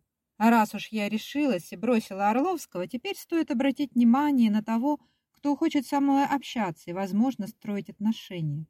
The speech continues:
На Марка, например. Только от мысли о том, что я, в принципе, когда-нибудь буду в объятиях другого, по телу пробегает дрожь омерзения. «Нет, прости, я к финалу готовлюсь».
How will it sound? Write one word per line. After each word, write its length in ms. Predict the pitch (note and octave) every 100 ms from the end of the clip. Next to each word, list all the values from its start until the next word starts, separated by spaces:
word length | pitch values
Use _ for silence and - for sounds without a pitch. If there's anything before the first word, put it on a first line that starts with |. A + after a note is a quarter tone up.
| _ _ _
На 160 | C#4+ B3+
Марка, 400 | F3+ G#3 - A#3
например. 540 | G3+ F3+ F3 E3 D#3+ - _ _ _ _ _ _
Только 300 | - G3 G3+
от 120 | G#3 G#3+
мысли 340 | A#3+ A3+ G3+
о 140 | G#3
том, 260 | G#3+ B3+ G3
что 160 | - G#3
я, 80 | G#3
в 80 |
принципе, 640 | - C4+ C4+ A3+ E3+ F#3 - _ _ -
когда-нибудь 640 | B3+ A#3+ C#4+ A#3+ A#3 A#3
буду 240 | C4 A3+
в 60 | A3+
объятиях 580 | A3+ A#3 A#3+ G#3+ F#3+ F3+
другого, 680 | A3 G#3+ B3 D#4+ A#3+ E3 - _ _ _ _
по 120 | A3
телу 300 | A3 D4 C4+
пробегает 580 | - G3 G#3 F#3 A3 E3
дрожь 360 | F3 G#3 - -
омерзения. 840 | F#3 F#3 E3+ D#3+ D#3+ D3+ D3 C#3+ _ _ _ _ _ G3
«Нет, 380 | G3+ G3+ D#3+ -
прости, 480 | A3 A#3 - - F#3
я 320 | F3 A3 G#3+
к 100 | -
финалу 420 | C4+ E4+ E4 G3+
готовлюсь». 680 | F3 E3 E3+ D#3 D#3 D#3